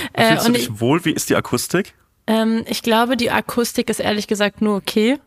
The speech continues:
Speaker 1: aber das, das ist jetzt einfach so.
Speaker 2: Hast du kein Tonstudio bekommen, wie so eine, wie so ein Bandproberaum, an dem so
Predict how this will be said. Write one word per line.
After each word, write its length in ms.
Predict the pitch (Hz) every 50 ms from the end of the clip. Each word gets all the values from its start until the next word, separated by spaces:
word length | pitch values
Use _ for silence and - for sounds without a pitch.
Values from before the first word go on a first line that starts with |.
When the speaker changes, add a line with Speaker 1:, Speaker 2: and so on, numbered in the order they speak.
| _ _
Speaker 1:
aber 420 | - 202 196 196 196 196 196 196 -
das, 200 | - 190 - - - _ -
das 160 | - 190 -
ist 160 | 196 - -
jetzt 160 | - 175 -
einfach 260 | - 180 180 - 185 170
so. 240 | - 170 170 165 - - - - -
Speaker 2:
Hast 180 | 123 123 -
du 40 | -
kein 260 | - - 156 165 170
Tonstudio 640 | - - 156 156 170 - - - 117 101 87 92 90
bekommen, 500 | - 90 - - - 95 85 90 98 113 - - - - - - - -
wie 100 | - 104
so 220 | - - 110 107
eine, 160 | 104 107 107 -
wie 140 | 104 101 107
so 80 | 107
ein 80 | 104 90
Bandproberaum, 840 | - 107 135 139 - - - 104 98 90 98 85 85 87 90 92 85
an 120 | 87 95
dem 180 | - 98 95 92
so 360 | 92 90 95 90 90 92